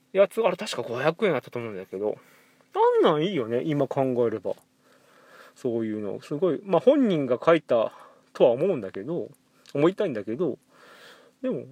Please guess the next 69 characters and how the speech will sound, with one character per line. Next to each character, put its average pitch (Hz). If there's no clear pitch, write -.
あ 220
あ 220
い 220
う 214
の 120
い 113
い 98
ね。 98
あ 277
あ -
い -
う 285
の、 185
ま、 165
あ 226
ん 220
な 220
も 113
ん、 -
ど 170
ん 143
ど 123
ん 123
ど 120
ん 113
ど 107
ん、 -
今、 135
今 202
の 82
ね、 175
こ 135
の 123
時 127
代 120
と 117
し -
て -
も 101
や 123
っ -
て -
く 120
れ 110
た 95
ら 95
嬉 113
し -
い 110
な 101
と -
思 90
い 87
ま 101
す。 -
は -
い、 254
と -
い 143
う 131
こ 127
と 104
で、 -
え 85
ー、 87
で、 87
五 98
百 101
十 101